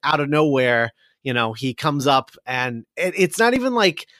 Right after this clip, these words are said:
oh, it's like a weirdly paced moment. It's not particularly heroic. The music isn't particularly heroic. In fact, the music, the score almost feels like, like a bad guy just showed up. Um, it's,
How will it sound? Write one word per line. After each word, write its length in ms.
oh, 140
it's 180
like 100
a 80
weirdly 600
paced 500
moment. 600
It's 180
not 300
particularly 720
heroic. 580
The 80
music 640
isn't 320
particularly 500
heroic. 560
In 60
fact, 260
the 40
music, 460
the 80
score 560
almost 400
feels 260
like, 380
like 120
a 240
bad 260
guy 240
just 260
showed 300
up. 220
Um, 480
it's, 320